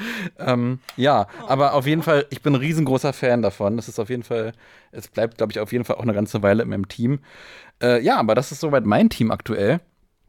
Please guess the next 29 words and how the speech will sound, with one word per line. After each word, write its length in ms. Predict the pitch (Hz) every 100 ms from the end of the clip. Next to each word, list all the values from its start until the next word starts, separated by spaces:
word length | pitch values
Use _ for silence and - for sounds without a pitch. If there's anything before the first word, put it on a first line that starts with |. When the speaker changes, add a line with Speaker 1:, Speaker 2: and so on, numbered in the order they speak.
| _ _ _ _ _ -
Speaker 1:
Und 200 | 143 -
ich 160 | 135 -
bin 240 | 151 175 - -
sehr 200 | 113 131
gespannt, 540 | 139 - 95 73 - -
was 360 | 120 110 123
wir 160 | 120 143
beide 240 | 113 120 113
jetzt 200 | 117 -
weiter 300 | 95 104 131
in 100 | 107
der 80 |
Paldea-Region 840 | 101 110 98 104 117 104 104 110 120 _ _ _ -
mit 340 | 123 131 - -
unseren 280 | 120 113
beiden 300 | 107 107 104
Teams 420 | - 117 151 - -
ergründen. 460 | - 107 107 104 127
Speaker 2:
Äh, 240 | - 208 220
zum 180 | - 226
Schluss 280 | 262 285
will 100 | -
ich 100 | 285
noch 160 | 262 262
mal 180 | 262 247
sagen, 380 | 214 233 262 233
dass 200 | 226 -
ich's 240 | 220 -
richtig 360 | 233 - 247